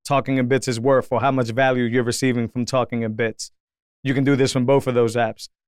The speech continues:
Another really cool feature in the, in these apps, these Podcast two point oh apps, is the boost feature. And what the boost feature is, is basically you get to pick a certain amount of sats that you want to send in,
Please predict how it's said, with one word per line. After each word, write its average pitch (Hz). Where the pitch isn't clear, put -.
Another 160
really 151
cool 143
feature 131
in 127
the, 127
in 135
these 131
apps, 127
these 131
Podcast 123
two 127
point 123
oh 120
apps, 120
is 107
the 127
boost 139
feature. 113
And 143
what 151
the 190
boost 175
feature 147
is, 135
is 131
basically 147
you 139
get 139
to 120
pick 151
a 127
certain 151
amount 143
of 135
sats 143
that 139
you 139
want 135
to 131
send 131
in, 143